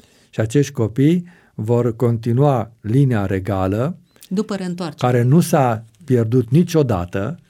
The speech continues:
Speaker 2: Mhm.
Speaker 1: care a dat mai departe conducători în Israel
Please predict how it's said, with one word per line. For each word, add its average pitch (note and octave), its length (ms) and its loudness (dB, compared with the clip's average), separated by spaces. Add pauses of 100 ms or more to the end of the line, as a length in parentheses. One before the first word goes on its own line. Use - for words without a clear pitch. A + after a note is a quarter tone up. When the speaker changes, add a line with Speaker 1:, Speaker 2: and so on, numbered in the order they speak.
(420)
Speaker 2:
Mhm. F#3+ 200 -16
Speaker 1:
care C3 300 2
a B2 100 -2
dat F3 280 0
mai C#3 160 2
departe C3+ 520 0
conducători B2 880 0
în A2 180 -2
Israel A2+ 720 -2